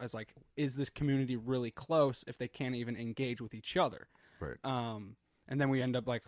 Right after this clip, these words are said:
Speaker 1: hosting a couple events, and, uh, then we're starting to work in live shows. But I think it's really cool that you're actively seeking to be in with the,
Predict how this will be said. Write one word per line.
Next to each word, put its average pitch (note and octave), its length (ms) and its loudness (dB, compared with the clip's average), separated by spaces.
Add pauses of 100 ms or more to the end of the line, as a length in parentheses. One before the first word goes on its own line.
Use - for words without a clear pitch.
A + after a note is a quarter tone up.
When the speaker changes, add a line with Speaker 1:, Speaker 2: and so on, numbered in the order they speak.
Speaker 1:
hosting C3+ 300 2
a A#2+ 60 -4
couple B2 240 0
events, B2 580 -2 (100)
and, A2 400 -8
uh, G#2 340 -6
then A2 220 -8
we're A2+ 100 -6
starting A#2 220 -4
to A2+ 60 -2
work A2 180 -4
in G#2+ 120 -8
live A2+ 260 -4
shows. G#2 340 -8 (280)
But C3+ 80 0
I - 20 4
think D#3+ 140 2
it's - 100 -4
really B2+ 160 0
cool C#3+ 200 4
that B2 120 0
you're A#2 320 0 (540)
actively B2+ 560 0
seeking B2 500 -4
to B2 180 -6
be A#2+ 600 -2
in A#2+ 140 -6 (100)
with B2 360 -2 (200)
the, A2+ 360 -4